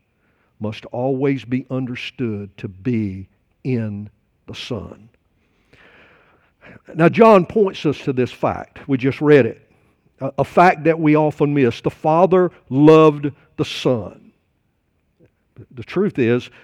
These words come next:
there's really no greater love than the love that the Father has for his Son. And when I say has for his Son, we're speaking specifically of Jesus Christ.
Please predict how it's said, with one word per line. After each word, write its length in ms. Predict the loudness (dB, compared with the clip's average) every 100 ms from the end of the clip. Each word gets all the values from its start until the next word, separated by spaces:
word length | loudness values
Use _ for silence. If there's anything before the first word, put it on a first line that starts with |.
| _
there's 200 | -2 0
really 340 | 6 6 6
no 180 | 4 0
greater 380 | 0 0 0 -2
love 420 | -2 0 -2 -2
than 200 | -4 -4
the 100 | -4
love 460 | 0 2 2 2 -4
that 120 | -12
the 60 |
Father 560 | -14 -2 0 2 0 -2 -6 -4
has 340 | 2 4 4
for 260 | 2 -6 -4
his 220 | -2 -4
Son. 520 | -2 -2 -2 -8 -20 _ _ _ _ _ -8
And 100 | -4
when 100 | -2
I 80 | -2
say 240 | 0 0
has 220 | 2 2
for 180 | 2 0
his 120 | -2
Son, 320 | 0 0 0
we're 120 | -2 -8
speaking 480 | -2 -2 0 -6
specifically 840 | -6 -10 -8 -4 -4 -4 -6 -4 -4 -8 -16 -4
of 120 | -4
Jesus 600 | -2 -2 0 -2 -6 -8 -10 _ _ _ -6
Christ. 640 | -2 -2 -6 -18 -20